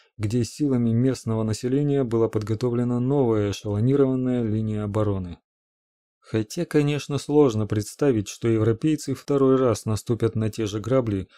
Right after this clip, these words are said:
и попрутся на подготовленные оборонительные рубежи. Они вполне могут попробовать пройти южнее,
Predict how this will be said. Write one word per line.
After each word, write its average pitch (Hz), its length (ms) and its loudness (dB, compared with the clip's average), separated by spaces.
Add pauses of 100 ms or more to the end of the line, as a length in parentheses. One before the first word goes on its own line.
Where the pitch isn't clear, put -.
и 120 120 0
попрутся 120 640 0
на 117 120 0
подготовленные 113 800 0
оборонительные 113 760 2
рубежи. 117 600 -4 (640)
Они 110 240 4
вполне 123 440 2
могут 131 280 0
попробовать 131 640 2
пройти 127 360 0
южнее, 135 640 -2